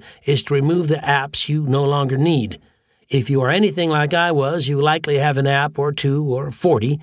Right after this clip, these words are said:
you haven't used in years. These apps take up storage space in your phone's memory and bandwidth when they update themselves.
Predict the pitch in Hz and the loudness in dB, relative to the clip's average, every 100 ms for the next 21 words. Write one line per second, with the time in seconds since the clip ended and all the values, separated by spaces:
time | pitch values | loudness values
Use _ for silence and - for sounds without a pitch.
0 | - _ _ - 127 170 160 190 139 135 | -10 _ _ -2 0 0 0 0 0 0
1 | 147 202 147 85 - - _ _ _ - | 2 0 -2 -6 -8 -8 _ _ _ -6
2 | 160 151 156 165 - 147 143 151 - - | -2 0 0 -2 -2 -2 -2 -4 -4 -2
3 | 226 147 113 - 127 139 151 139 131 120 | 0 0 -4 -4 -2 -2 0 0 -2 -2
4 | 156 151 127 156 135 151 135 117 147 156 | -2 -2 0 0 0 0 -2 -2 0 0
5 | 139 127 143 131 131 131 147 143 170 156 | 0 -2 -2 -2 -2 0 -2 -2 -4 -2
6 | 117 104 98 82 80 | -4 -2 -4 -6 -6